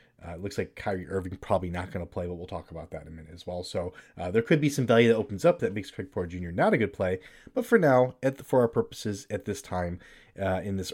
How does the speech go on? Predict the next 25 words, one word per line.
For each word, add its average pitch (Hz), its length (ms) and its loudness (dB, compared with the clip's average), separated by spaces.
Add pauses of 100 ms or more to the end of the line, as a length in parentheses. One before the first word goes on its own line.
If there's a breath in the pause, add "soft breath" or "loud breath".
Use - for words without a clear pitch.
early 95 240 -6
look, 85 380 -8
I 101 80 -2
do 98 160 -6
like 85 140 -8
Craig 92 200 -10
Porter - 240 -18
Junior 76 400 -20
here, 87 200 -16 (380 loud breath)
um, 82 360 -12
who 107 80 -4
should 92 200 -8
provide 90 360 -8
some - 180 -18
offense 87 380 -14
against 90 200 -12
a 90 60 -8
really 87 200 -8
weak 90 260 -10
guard 85 240 -12
defense. 87 440 -12
Okay, 113 340 2
Pelicans 180 680 4 (680 loud breath)
at - 120 -8
Chicago. - 460 -6